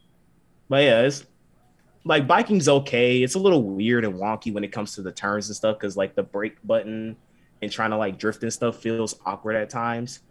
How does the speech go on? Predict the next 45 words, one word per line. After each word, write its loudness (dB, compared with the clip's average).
But 0
for -4
the 2
most 2
part, 2
it's, -2
it's 2
all 6
right. -2
It's -10
nothing -4
to -8
write -4
home -8
about. -10
Uh, 0
the -8
snowboarding, 4
that 6
was 0
the -4
one 2
I 2
was -2
most -2
interested -8
in, -4
because -8
that's -8
the -20
type -4
of -16
shit, -12
like, -10
S -2
S -6
X, -8
that's -12
the -18
type -6
of -18
shit -12
that -8
I -4
like. -6